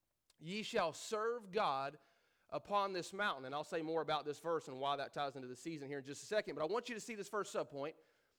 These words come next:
and this is, th-, this will lay the groundwork for this whole season study.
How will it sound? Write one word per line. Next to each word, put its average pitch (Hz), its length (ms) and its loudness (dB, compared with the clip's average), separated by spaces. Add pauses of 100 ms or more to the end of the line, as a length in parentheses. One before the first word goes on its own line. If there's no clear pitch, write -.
(280)
and 131 80 -6
this 151 120 -2
is, 165 80 -10 (100)
th-, 151 140 2 (180)
this 185 140 -6
will 160 120 -4
lay 180 140 4
the 202 80 2
groundwork 170 480 2
for 156 60 -12
this 147 140 -6
whole 147 140 -4
season 175 540 -6
study. 139 420 -4